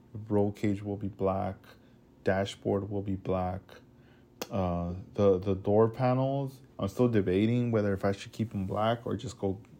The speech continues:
gray as well. And, um, and then as far as, like, for the headlights, one of the headlights, um,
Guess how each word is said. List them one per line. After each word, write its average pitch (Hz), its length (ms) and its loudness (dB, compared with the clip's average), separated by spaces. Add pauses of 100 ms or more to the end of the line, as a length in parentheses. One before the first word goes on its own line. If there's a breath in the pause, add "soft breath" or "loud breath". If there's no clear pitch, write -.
(100)
gray 98 500 0 (220)
as 98 200 -4
well. 123 320 0 (1700 loud breath)
And, 104 400 0
um, 90 520 0 (260)
and 101 160 0
then 101 100 4
as 98 140 0
far 101 280 0
as, 104 140 0
like, 92 360 -4
for 98 80 -4
the 107 100 0
headlights, 98 640 -2 (400 loud breath)
one 104 260 4
of 113 120 4
the 107 100 4
headlights, 104 800 0 (640 loud breath)
um, 85 540 -4